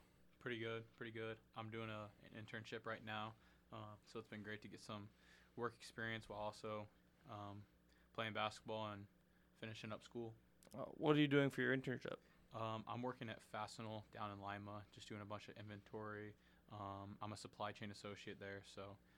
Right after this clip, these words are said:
Speaker 1: um, get a lot of supplies coming in and, and on trucks and going out on trucks, and that's really my day-to-day thing.
Speaker 2: Okay, so, is it, so I forgot to ask at the beginning. So, like, what is your major, and, like, does that, like, line up with it?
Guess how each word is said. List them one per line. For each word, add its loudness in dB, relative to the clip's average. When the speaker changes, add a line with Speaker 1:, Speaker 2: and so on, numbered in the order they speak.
Speaker 1:
um, -8
get -4
a -4
lot 0
of -6
supplies -4
coming -4
in -4
and, -6
and -2
on 0
trucks -2
and -6
going -2
out 2
on -2
trucks, -4
and -10
that's -6
really -2
my -2
day-to-day -4
thing. -6
Speaker 2:
Okay, 10
so, 6
is -2
it, -4
so -2
I 4
forgot 10
to 10
ask 10
at -4
the 2
beginning. 4
So, 8
like, 12
what 10
is 8
your 8
major, 12
and, 8
like, 8
does -2
that, 12
like, 8
line 8
up 4
with 4
it? 6